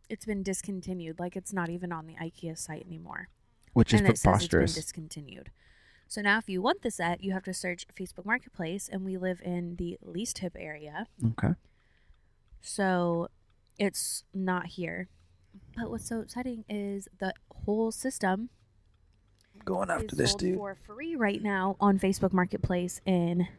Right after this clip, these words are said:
Speaker 1: New
Speaker 2: New
Speaker 1: York.
Speaker 2: York. Yeah.
Speaker 1: And within a couple hours, people were like, "I'll give you a hundred dollars. I'll give you two hundred."
Speaker 2: Yeah.
Speaker 1: Keep in mind, she was giving it away for free.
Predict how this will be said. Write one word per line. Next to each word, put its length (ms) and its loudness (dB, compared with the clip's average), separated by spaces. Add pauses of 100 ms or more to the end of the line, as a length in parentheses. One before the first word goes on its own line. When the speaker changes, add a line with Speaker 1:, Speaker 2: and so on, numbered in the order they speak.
(320)
Speaker 1:
New 120 8
Speaker 2:
New 140 12
Speaker 1:
York. 20 12
Speaker 2:
York. 400 12 (240)
Yeah. 320 8 (760)
Speaker 1:
And 520 0 (1120)
within 220 2
a 60 4
couple 360 -2
hours, 440 2
people 260 -2
were 100 0
like, 220 0
"I'll 80 4
give 160 0
you 60 4
a 40 0
hundred 240 -2
dollars. 460 -2 (140)
I'll 80 4
give 120 2
you 60 2
two 180 0
hundred." 380 2 (920)
Speaker 2:
Yeah. 220 8
Speaker 1:
Keep 60 8
in 40 6
mind, 200 4
she 100 -4
was 100 -2
giving 220 4
it 80 4
away 180 4
for 260 -2
free. 400 -6